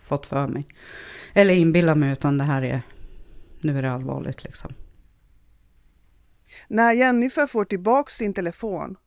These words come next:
Speaker 2: då ser hon att Matilda har försökt ringa henne sjutton gånger.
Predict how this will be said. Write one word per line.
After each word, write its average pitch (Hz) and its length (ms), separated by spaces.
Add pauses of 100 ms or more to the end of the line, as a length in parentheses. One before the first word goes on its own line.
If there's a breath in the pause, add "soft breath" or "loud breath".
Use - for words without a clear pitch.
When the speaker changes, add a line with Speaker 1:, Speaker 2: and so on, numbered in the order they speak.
(140)
Speaker 2:
då 220 100
ser 254 300
hon 214 160
att 190 140
Matilda 190 500
har 208 80
försökt 185 440
ringa 185 340
henne 165 440 (320)
sjutton 202 560
gånger. 185 480